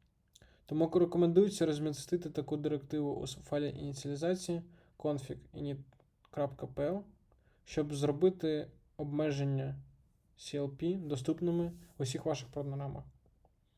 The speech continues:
Тобто команда use model library C L P F D. Найпростішим використанням обмежень C L P є обчислення арифметичних виразів, що містять ці-, цілі числа. X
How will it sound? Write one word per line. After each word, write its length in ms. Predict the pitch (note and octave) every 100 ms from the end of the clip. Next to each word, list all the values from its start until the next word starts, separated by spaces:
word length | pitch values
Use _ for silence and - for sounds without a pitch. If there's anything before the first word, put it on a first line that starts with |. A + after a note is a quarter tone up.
| _ - _
Тобто 300 | - C#3+ C#3
команда 420 | B2+ C#3 C#3 C3+
use 220 | C#3 C#3+
model 260 | D#3+ G#3 F#3+
library 380 | D#3 D#3+ D3+ D3 -
C 400 | - - D3 D#3+
L 160 | F3 E3 -
P 160 | F3+ G3+ - _
F 120 | D3
D. 220 | C#3 C#3 - - - _ _ _ _ _ _ _ _ _ _ _ - - -
Найпростішим 720 | C#3 C#3 D3+ - F#3+ F#3+ D#3
використанням 580 | C#3+ D3+ C3+ E3+ D#3 D3
обмежень 360 | C#3+ D3 C#3+
C 260 | C#3 - C#3+
L 80 | C#3+
P 260 | C#3 G#3+ A3 - - - - - - - -
є 180 | C#3 D#3+
обчислення 580 | F3 F3 G#3 G#3 F#3 F3
арифметичних 800 | D3+ D#3 D3 D#3 F#3 - D#3 -
виразів, 360 | D3 C3 - - - -
що 180 | - D#3+
містять 320 | D#3 D3+ C#3
ці-, 320 | - D#3 C#3 - -
цілі 360 | - D3 C#3+
числа. 500 | C3 D#3+ C#3+ - - - _ _ _ _ _ _ - -
X 400 | E3 G3 - -